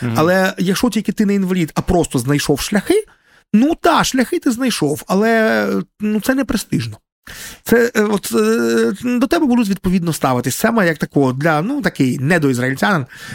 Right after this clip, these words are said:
Speaker 2: От,
Speaker 1: Мгм.
Speaker 2: е, е, нам треба виховувати так. От, причому саме от з дитинства, з покоління в покоління. От, і,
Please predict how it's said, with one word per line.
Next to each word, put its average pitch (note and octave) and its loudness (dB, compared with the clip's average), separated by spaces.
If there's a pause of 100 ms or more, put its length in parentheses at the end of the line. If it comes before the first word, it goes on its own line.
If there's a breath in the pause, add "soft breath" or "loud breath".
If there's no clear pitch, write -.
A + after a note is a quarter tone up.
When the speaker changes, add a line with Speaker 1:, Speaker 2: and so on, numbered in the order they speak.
(160 loud breath)
Speaker 2:
От, D#3 0
Speaker 1:
Мгм. A#2 0
Speaker 2:
е, F#3 2
е, F#3+ 2
нам G#3+ 0
треба A#3+ 0
виховувати F3+ 0
так. - -14 (480)
От, C3 0
причому G#3+ 2
саме G3 2
от D#3 0
з B2+ -4
дитинства, G3+ 0
з - -10
покоління D3+ 0
в - -2
покоління. A3 -2 (500 loud breath)
От, D#3 0
і, F#3+ 4